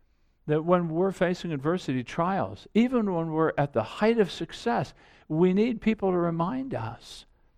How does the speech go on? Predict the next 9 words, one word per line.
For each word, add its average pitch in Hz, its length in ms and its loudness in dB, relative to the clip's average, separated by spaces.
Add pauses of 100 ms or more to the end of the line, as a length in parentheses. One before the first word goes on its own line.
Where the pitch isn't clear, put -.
(680)
we 196 400 2
have 185 240 0
clay 165 240 0
feet, - 420 -10 (1400)
and 139 180 4
our 147 160 2
days 151 840 -2 (640)
are 139 140 0
numbered. 143 600 -2